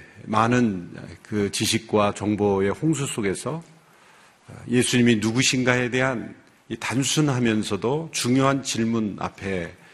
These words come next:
고민하지 않는 그런 시대가 되어버렸습니다. 어떤 방법에 대한 옳고 그름을 따지는 문제가 아니라, 아, 내 방법은 옳고 당신의 방법은 틀렸다라는 고집이 아니라,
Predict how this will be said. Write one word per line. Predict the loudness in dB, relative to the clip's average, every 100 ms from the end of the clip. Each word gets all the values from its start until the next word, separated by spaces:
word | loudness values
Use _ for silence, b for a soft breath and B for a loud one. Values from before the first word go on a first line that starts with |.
| B B B
고민하지 | 0 4 4 4 0 -2
않는 | -2 -2 -2 -4 -8 -10 -4
그런 | -2 -2
시대가 | -4 -4 -4 -4
되어버렸습니다. | -6 -6 -6 -8 -10 -12 -16 -18 -20 _ B B B B B B B B B B
어떤 | -2 0 2 0
방법에 | -2 0 4 6 6
대한 | 6 4
옳고 | 4 0 0 0
그름을 | 2 2 2 0
따지는 | -2 -2 -2 0
문제가 | 0 0 -2
아니라, | -4 -6 -8 -10 -12 -14 _
아, | -6 -2
내 | 2
방법은 | 2 0 -2 -6 -4 -4 -4 -4
옳고 | -6 -6 -4 -4
당신의 | -2 -4 -6 -4 -2
방법은 | -2 -4 -4 -6
틀렸다라는 | -4 -2 -2 0 0 0 0 -2
고집이 | -4 -2 0 0
아니라, | -2 -2 -4 -4